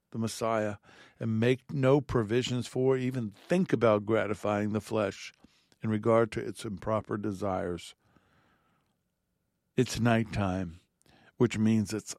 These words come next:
light time. Father, I come to you in the name of Yeshua HaMashiach, the light of the world, your Son,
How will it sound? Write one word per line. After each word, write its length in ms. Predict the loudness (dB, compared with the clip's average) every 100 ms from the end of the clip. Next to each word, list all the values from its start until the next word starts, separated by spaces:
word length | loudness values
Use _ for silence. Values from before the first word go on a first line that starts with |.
| -6
light 420 | -2 -2 -4 -12 _ _ -10
time. 480 | -6 -6 -6 -12 -20 _ _ _ _ _ _ _ _ _ _ _ _ _ _ _ _ _ _ 0
Father, 260 | 4 6 6
I 60 |
come 260 | 4 2 4
to 60 |
you 120 | 2 2
in 60 |
the 100 | 2
name 240 | 2 0 2
of 80 |
Yeshua 440 | 0 0 0 0 0
HaMashiach, 640 | 0 -2 -6 -6 -4 -6
the 100 | -6
light 240 | 0 0 0
of 60 |
the 60 | 0
world, 360 | 0 0 -2 -2
your 160 | -4
Son, 420 | -4 -2 -2 -2